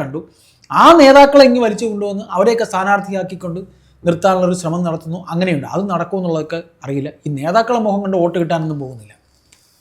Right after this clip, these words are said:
അതുമല്ല, ഒരു മുന്നണി സംവിധാനത്തിനകത്ത് കോൺഗ്രസ് പോലൊരു പാർട്ടിയുടെ അംഗമായ അടൂർ പ്രകാശ് നിരന്തരം ഇങ്ങനെ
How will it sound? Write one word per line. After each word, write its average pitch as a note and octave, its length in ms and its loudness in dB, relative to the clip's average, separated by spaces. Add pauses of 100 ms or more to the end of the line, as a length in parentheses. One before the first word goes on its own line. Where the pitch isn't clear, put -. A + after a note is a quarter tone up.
(360)
അതുമല്ല, G#3 320 2 (460)
ഒരു G3+ 120 6
മുന്നണി C4+ 380 4
സംവിധാനത്തിനകത്ത് G#3 1000 -2
കോൺഗ്രസ് G#3 520 -4
പോലൊരു A#3 360 -4
പാർട്ടിയുടെ D3+ 480 -6 (380)
അംഗമായ E3+ 420 -2
അടൂർ F3 280 -6
പ്രകാശ് F3 360 -4
നിരന്തരം A3 520 0
ഇങ്ങനെ D#3 380 -4